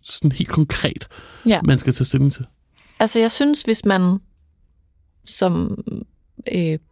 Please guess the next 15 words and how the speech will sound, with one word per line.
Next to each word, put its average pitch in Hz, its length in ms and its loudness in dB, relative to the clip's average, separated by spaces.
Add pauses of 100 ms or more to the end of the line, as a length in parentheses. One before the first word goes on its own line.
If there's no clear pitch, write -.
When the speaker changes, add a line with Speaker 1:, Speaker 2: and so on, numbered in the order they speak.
(140)
Speaker 2:
podcastproducent, - 1120 -4 (760)
øh, 175 280 0 (140)
er 185 160 2
på - 240 -2
opgave 175 680 0 (400)
hos - 440 -2
en 175 140 2
virksomhed, 170 440 0
for - 100 -8
eksempel, - 480 -6
Speaker 1:
Mm. 117 200 2 (680)
Speaker 2:
så - 160 0
er 226 40 6
det 220 120 4
jo 185 240 2